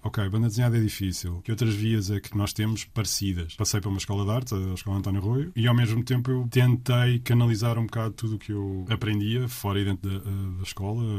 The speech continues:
em museus e por aí fora, para um dia fazer banda desenhada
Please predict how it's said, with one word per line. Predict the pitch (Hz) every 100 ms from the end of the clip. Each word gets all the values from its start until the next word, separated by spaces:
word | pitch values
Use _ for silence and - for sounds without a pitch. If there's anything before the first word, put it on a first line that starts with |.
| 92
em |
museus | 92 85 98 104 90
e | 90 85 85 87 -
por | - 92
aí |
fora, | 90 101 104 101 - -
para | 113 113 117 117 -
um | 110
dia | 110 113
fazer | - 101 110
banda | 101 107
desenhada | 104 107 107 104